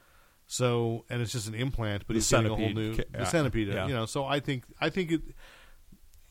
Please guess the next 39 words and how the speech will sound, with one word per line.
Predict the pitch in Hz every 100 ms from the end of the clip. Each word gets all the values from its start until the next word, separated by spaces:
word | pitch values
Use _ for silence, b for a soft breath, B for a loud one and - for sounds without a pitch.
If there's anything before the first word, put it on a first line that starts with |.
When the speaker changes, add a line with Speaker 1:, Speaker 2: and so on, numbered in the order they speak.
| -
Speaker 1:
it's | 160 151
adapted | 165 170 165 175 143
for | 147
television | 139 135 131 131 113 127
slash | 120 123 120 117 110 - -
movies | 127 123 120 117
in | 113
a | 110
way | 110 107
that | 101 104
is, | 104 -
like, | 107 95
better. | 107 92 92 B B B
Because | 151 139
the | 156
Terminator, | - 208 185 139 113
co-, | - 123 120
you | 113 135
know, | 123 113 110 -
the | 135
Terminator | 135 196 175 139 120
was | 107
communicating | - 120 117 110 113 107
internally | 104 104 120 107 98
with | 95 95
a | 95
co-, | 87 101 -
with | 107
a | 98
computer | 95 90 98
as | 95 90 - - b b b b -
a |
Speaker 2:
The, | 117
a |
Speaker 1:
separate | 139 123 110
Speaker 2:
reference | 110 113 107
Speaker 1:
computer. | 92
Speaker 2:
computer, | 92 101 95
yeah. | 95 90